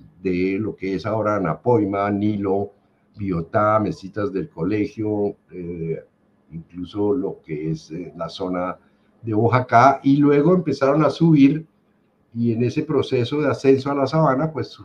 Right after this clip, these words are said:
se convirtieron en expertos agricultores,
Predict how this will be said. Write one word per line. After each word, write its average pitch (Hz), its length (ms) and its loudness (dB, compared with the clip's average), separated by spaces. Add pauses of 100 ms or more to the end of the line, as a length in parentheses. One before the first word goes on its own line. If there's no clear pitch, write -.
se - 220 -8
convirtieron 120 600 -2
en 113 140 0
expertos 135 840 -4 (540)
agricultores, 147 1000 -2